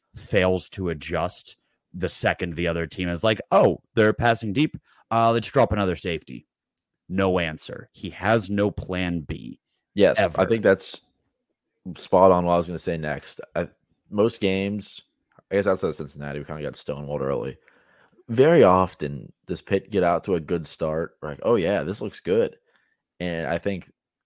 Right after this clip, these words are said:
Speaker 2: the defense just meets in the sideline, and they're like, "Okay, so they're gonna run the ball every play."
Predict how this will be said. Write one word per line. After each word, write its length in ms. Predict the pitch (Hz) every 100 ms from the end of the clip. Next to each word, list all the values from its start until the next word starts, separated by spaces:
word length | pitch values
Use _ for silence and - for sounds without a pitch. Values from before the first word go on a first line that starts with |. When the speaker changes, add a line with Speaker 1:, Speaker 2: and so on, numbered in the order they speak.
| _
Speaker 2:
the 140 | 87 85
defense 500 | 92 90 90 90 87
just 180 | 78
meets 240 | 85 85 -
in 60 |
the 80 | 82
sideline, 720 | - 78 76 76 82 85 85 85 _ _ _ _ _ _
and 160 | - 82
they're 60 | 82
like, 160 | 82
"Okay, 300 | 104 - 76
so 160 | 76 101
they're 120 | 113
gonna 120 | 107
run 120 | 87
the 80 | 85
ball 160 | 71 65
every 180 | - -
play." 380 | - 50 50